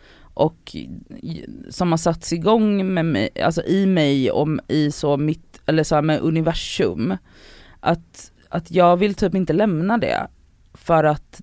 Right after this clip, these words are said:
det, jag vill att det ska fortsätta. Ehm, och jag känner mig inte, jag känner mig inte färdig med någonting som har påbörjats i år. Eh, jag känner att,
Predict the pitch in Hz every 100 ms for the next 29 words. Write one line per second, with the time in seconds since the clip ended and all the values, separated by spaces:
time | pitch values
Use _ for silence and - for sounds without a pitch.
0 | - 160 156 156 143 160 170 156 - 143
1 | 143 - 185 - - 160 - - - -
2 | - - _ _ - - - _ _ -
3 | 170 165 156 139 90 - 160 - 160 180
4 | 170 170 165 175 - 151 151 151 147 143
5 | 139 - - - 160 160 180 180 180 160
6 | - - 202 196 143 160 208 190 127 92
7 | - - 69 69 - - - - 151 151
8 | 156 143 - 165 151 156 156 208 196 -
9 | - - - - 151 78 - 107 - -
10 | - - - - - - _ - - 151
11 | 143 135 160 - 160 147 147 139 139 -
12 | _ - - -